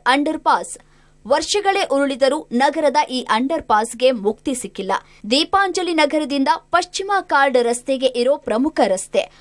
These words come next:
ಹೊಸಹಳ್ಳಿ ಮೆಟ್ರೋ ನಿಲ್ದಾಣದ ಬಳಿ ಅಂಡರ್‌ಪಾಸ್‌ನ ಒಂದು ಎಂಟ್ರಿ ಇದೆ. ಪಶ್ಚಿಮ ಕಾರ್ಡ್ ರಸ್ತೆಯ ಫೈರ್ ಸ್ಟೇಷನ್ ಬಳಿ ಮತ್ತೊಂದು ಎಂಟ್ರಿ ಇದೆ. ಆದ್ರೆ ಕಾಮಗಾರಿ ನೆಪದಿಂದ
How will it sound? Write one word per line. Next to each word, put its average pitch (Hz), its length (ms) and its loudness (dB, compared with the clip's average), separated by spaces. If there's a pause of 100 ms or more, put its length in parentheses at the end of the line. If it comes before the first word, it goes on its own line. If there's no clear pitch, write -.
(140)
ಹೊಸಹಳ್ಳಿ 320 680 0
ಮೆಟ್ರೋ 262 380 2
ನಿಲ್ದಾಣದ 220 580 0 (100)
ಬಳಿ 247 480 0 (220)
ಅಂಡರ್‌ಪಾಸ್‌ನ 339 800 0
ಒಂದು 302 420 0
ಎಂಟ್ರಿ 254 400 -2
ಇದೆ. 196 580 -10
ಪಶ್ಚಿಮ 349 420 0 (100)
ಕಾರ್ಡ್ 302 440 2
ರಸ್ತೆಯ 254 460 0 (140)
ಫೈರ್ 370 340 0
ಸ್ಟೇಷನ್ 262 560 -2
ಬಳಿ 240 380 -2
ಮತ್ತೊಂದು 339 540 0
ಎಂಟ್ರಿ 214 340 -4
ಇದೆ. - 520 -10 (120)
ಆದ್ರೆ 311 460 2 (200)
ಕಾಮಗಾರಿ 330 640 0
ನೆಪದಿಂದ 254 460 -4